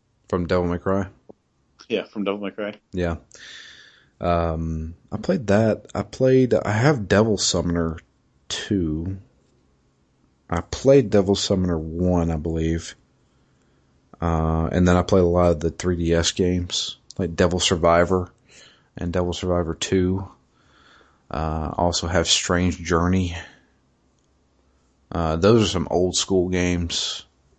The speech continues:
Speaker 1: Uh, some of them are, but they're all different in that way. See, all the, the, the Shin Megami Tensei games,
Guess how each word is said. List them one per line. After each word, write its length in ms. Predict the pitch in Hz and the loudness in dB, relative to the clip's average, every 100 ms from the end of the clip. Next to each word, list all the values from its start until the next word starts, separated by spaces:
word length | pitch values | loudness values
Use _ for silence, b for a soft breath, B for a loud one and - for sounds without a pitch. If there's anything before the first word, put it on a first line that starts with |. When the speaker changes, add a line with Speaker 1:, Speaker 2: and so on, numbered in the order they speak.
| _ - | _ -8
Speaker 1:
Uh, 280 | - 82 82 | -4 -2 0
some 180 | - 107 | 2 4
of 100 | 104 | 6
them 180 | 101 95 | 6 4
are, 100 | 101 | 2
but 200 | 120 120 | 2 6
they're 160 | 117 | 6
all 300 | 123 104 80 - | 6 2 -2 -2
different 420 | 95 131 131 - | 0 0 -4 -4
in 140 | 120 131 | -4 -2
that 160 | 120 | 0
way. 280 | 135 151 143 | 2 2 2
See, 180 | - 135 | 2 4
all 220 | 143 160 | 4 4
the, 160 | - 113 | 0 -2
the, 500 | 104 - 107 113 110 | -2 -2 -2 0 0
the 80 | 101 | -2
Shin 220 | - 156 | 0 0
Megami 320 | 131 127 107 | 2 2 2
Tensei 440 | - 107 - 95 | 0 0 2 0
games, 540 | 90 90 87 85 - | 0 0 0 -2 -6